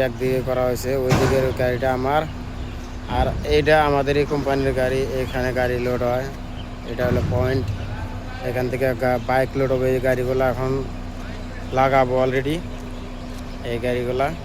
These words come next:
এইগুলা, এইগুলা মানে পয়েন্টে লাগাবো, এখন খালি হবো, তারপরে আমাদের লোড হবো। আর এগুলো গোডাউন, এগুলো হচ্ছে, আহ, মানে এভরিথিং রঙের গোডাউন এগুলা,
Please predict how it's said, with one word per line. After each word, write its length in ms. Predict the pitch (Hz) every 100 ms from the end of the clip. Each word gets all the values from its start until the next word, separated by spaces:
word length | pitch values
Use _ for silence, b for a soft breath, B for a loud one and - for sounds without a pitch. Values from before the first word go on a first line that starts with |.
| - - - - - - - - - - - - - - -
এইগুলা, 540 | - 135 135 135 135 139 139
এইগুলা 280 | 131 139 139
মানে 200 | 135 135 123
পয়েন্টে 260 | 135 135
লাগাবো, 320 | 135 135 135 131
এখন 140 | 123 131 -
খালি 200 | 139 135
হবো, 140 | 131 127 131
তারপরে 300 | 127 127 127 123
আমাদের 240 | 120 127 127 123
লোড 160 | 123 127
হবো। 300 | 123 131 - - - - - - - - - -
আর 380 | 127 131 131 131 123 139
এগুলো 240 | 135 147 147 135
গোডাউন, 480 | 143 139 135 143 165 - 131
এগুলো 220 | 127 135 135
হচ্ছে, 260 | 131 - 135 131 123
আহ, 240 | 113 107 107 - - - - - - - - - - - - - - - - - 139
মানে 180 | 139 135 135 185
এভরিথিং 380 | 175 202 170 156 143
রঙের 280 | 160 160 147 135
গোডাউন 320 | 135 139 139 143
এগুলা, 280 | 127 139